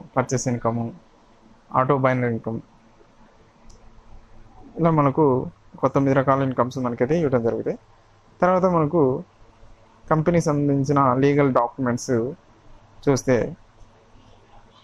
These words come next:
లీగల్ and goods and service taxes.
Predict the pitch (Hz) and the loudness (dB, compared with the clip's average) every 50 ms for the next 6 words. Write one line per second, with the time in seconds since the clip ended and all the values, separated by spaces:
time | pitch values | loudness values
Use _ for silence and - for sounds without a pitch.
0 | _ _ - - - - - - - - - - - - - - - - - - | _ _ -20 -20 -20 -20 -20 -20 -20 -20 -20 -20 -20 -20 -20 -20 -20 -20 -20 -20
1 | - _ - - - - - - - - - - - - - - 190 190 175 160 | -20 _ -20 -20 -20 -20 -20 -20 -20 -20 -20 -20 -20 -8 -2 0 0 2 2 2
2 | 135 123 123 127 135 127 127 123 120 123 135 160 165 - - - - _ _ _ | 0 0 2 2 2 4 4 4 2 2 0 -2 -4 -6 -10 -16 -20 _ _ _
3 | _ - - _ _ _ - - 156 156 156 156 160 143 156 175 175 - - 139 | _ -20 -20 _ _ _ -8 -2 0 0 2 2 0 0 0 0 -2 -2 0 2
4 | 131 131 131 - - 123 113 - - 117 120 | 2 0 0 0 -2 -2 -2 -2 -6 -8 -8